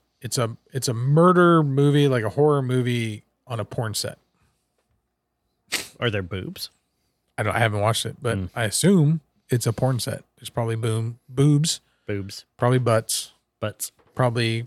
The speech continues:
Speaker 1: penises,
Speaker 2: That's all right.
Speaker 1: probably vajayjays.
Speaker 2: Way to make it awkward, bud.
Speaker 1: <laughs> Why is penis? Uh, oh, that's all right.
Speaker 2: 'Cause you
Speaker 1: But
Speaker 2: said
Speaker 1: vajayjays,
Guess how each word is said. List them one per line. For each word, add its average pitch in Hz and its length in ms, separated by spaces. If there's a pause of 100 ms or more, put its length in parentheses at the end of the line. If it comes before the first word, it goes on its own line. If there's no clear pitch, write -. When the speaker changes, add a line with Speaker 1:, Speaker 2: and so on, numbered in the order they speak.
Speaker 1:
penises, 113 640 (540)
Speaker 2:
That's 151 120
all 202 60
right. 127 200 (220)
Speaker 1:
probably 120 300
vajayjays. 110 560 (3000)
Speaker 2:
Way 85 100
to 92 60
make 104 180
it 95 100
awkward, 98 320
bud. 101 200 (240)
Speaker 1:
<laughs> - 720 (500)
Why 180 140
is 220 140
penis? 208 380
Uh, 143 300
oh, 277 240
that's 294 180
all 220 100
right. 139 140
Speaker 2:
'Cause 165 140
you 196 80
Speaker 1:
But 165 180
Speaker 2:
said 160 80
Speaker 1:
vajayjays, 170 560